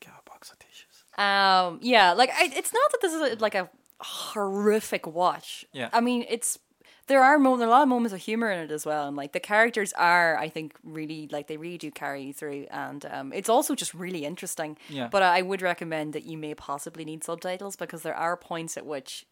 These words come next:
Speaker 2: the sound is not great, and they're speaking quite low, they're speaking very quickly
Speaker 1: Yes.
Speaker 2: and with quite strong accents.
Speaker 1: Well, like, the
Speaker 2: So
Speaker 1: accents I didn't have a problem with. It's just
Speaker 2: Only
Speaker 1: the
Speaker 2: at
Speaker 1: sound
Speaker 2: certain
Speaker 1: quality at
Speaker 2: points,
Speaker 1: some point,
Speaker 2: yeah.
Speaker 1: like, uh, uh, in my house, somebody had to come in and go like, "Oh, I,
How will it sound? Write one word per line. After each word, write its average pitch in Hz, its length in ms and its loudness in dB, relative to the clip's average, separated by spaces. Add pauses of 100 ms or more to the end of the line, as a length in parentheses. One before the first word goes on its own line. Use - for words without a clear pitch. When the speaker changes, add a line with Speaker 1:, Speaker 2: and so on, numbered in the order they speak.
Speaker 2:
the 170 100 -10
sound 151 320 -6
is 156 140 -10
not 147 220 -10
great, 147 400 -10 (400)
and 165 120 -8
they're 156 80 -6
speaking 165 340 -14
quite 156 200 -8
low, 151 360 -6
they're 160 100 -12
speaking 160 320 -14
very 156 240 -6
quickly 127 220 -2 (120)
Speaker 1:
Yes. - 60 -4
Speaker 2:
and 160 100 -6
with 160 140 -12
quite 175 420 -2
strong 156 300 -2
accents. 151 500 -10
Speaker 1:
Well, 202 120 8
like, 185 160 4
the 170 80 4
Speaker 2:
So 160 60 8
Speaker 1:
accents 208 320 0
I 165 80 2
didn't 143 180 -2
have 139 140 0
a 123 60 -2
problem 139 240 2
with. 123 160 -4
It's 131 200 -6
just - 120 4
Speaker 2:
Only 160 120 2
Speaker 1:
the - 60 2
Speaker 2:
at 605 40 -2
Speaker 1:
sound 156 140 6
Speaker 2:
certain 349 160 4
Speaker 1:
quality 147 320 8
at 139 200 6
Speaker 2:
points, 135 180 -4
Speaker 1:
some 139 120 -6
point, 143 260 2
Speaker 2:
yeah. 131 280 0
Speaker 1:
like, 156 80 -6
uh, 117 220 0 (560)
uh, 123 180 -8 (100)
in 135 140 -6
my 127 160 0
house, 131 200 -4
somebody 127 220 -6
had 120 160 -4
to 123 300 -10
come 120 160 -14
in 117 80 -8
and 117 100 -12
go 120 100 -8
like, 113 180 -8
"Oh, 123 180 -4
I, 120 100 -4